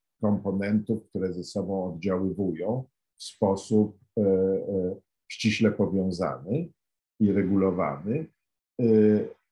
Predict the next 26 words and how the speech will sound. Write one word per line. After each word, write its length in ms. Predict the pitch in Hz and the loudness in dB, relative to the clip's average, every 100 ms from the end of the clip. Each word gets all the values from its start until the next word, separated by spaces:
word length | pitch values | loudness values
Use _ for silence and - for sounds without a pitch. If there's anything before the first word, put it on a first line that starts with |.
| _ | _
trzecim 480 | - 165 180 180 143 | -2 0 2 2 0
kawałkiem 580 | 123 95 87 76 95 101 | 0 0 -2 -4 -4 -2
jest, 180 | 120 | 0
że 100 | 110 | 2
jest 180 | 117 117 | 0 0
to 100 | 127 | -4
system 460 | - 120 - 113 104 - | -4 -8 -2 0 0 0
chemiczny. 640 | 170 135 92 - - - - _ _ _ - | 2 4 4 -2 -14 -16 -20 _ _ _ -2
W 20 | |
związku 380 | 120 123 - 120 | 0 0 -2 -4
z 100 | - | -2
tym 200 | 135 127 | -2 -2
w 60 | |
tym 200 | - 151 | -2 0
momencie, 680 | 147 117 104 90 - 101 107 - | 2 2 2 0 -4 -4 -4 -6
jak 280 | 110 110 95 | -2 -2 0
gdyby 220 | 104 120 | -2 -2
wprowadzamy 680 | 110 110 95 98 107 120 120 | -2 -2 -2 -2 0 0 2
rozróżnienie 800 | 107 104 95 87 98 127 131 101 | 0 0 -4 -8 -6 -2 -2 -2
między, 720 | 92 95 95 92 95 98 98 _ _ _ - | -4 -8 -10 -8 -2 -2 -2 _ _ _ -2
e, 640 | 113 101 95 92 92 95 95 | 2 4 6 4 4 2 0
między 360 | 98 101 92 | 2 2 0
koncepcją, 1120 | - 92 90 - 107 - - 104 95 95 95 - - | -4 -4 -2 0 -2 -2 0 2 4 2 0 -4 -2
e, 40 | |
e, 60 | 98 90 90 90 - 92 95 90 92 _ _ _ _ - | 0 2 2 0 -2 -4 -4 -4 -6 _ _ _ _ -8
e, 140 | 104 | -4